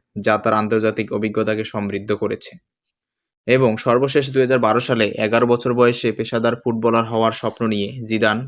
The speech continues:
পরিবারসহ যুক্তরাষ্ট্রে পাড়ি জমান, যেখানে তিনি এফসি ডালাস ইয়ুথ টিমের সঙ্গে ছয় বছর খেলেন এবং মাইকেল জনসন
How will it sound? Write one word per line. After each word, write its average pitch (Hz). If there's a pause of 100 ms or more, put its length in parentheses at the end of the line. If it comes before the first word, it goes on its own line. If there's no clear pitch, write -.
(100)
পরিবারসহ 117
যুক্তরাষ্ট্রে 107
পাড়ি 101
জমান, 98 (840)
যেখানে 127
তিনি 147
এফসি 123
ডালাস 120
ইয়ুথ 113 (100)
টিমের 117
সঙ্গে 117
ছয় 113
বছর 113
খেলেন 117
এবং 113
মাইকেল 107
জনসন 113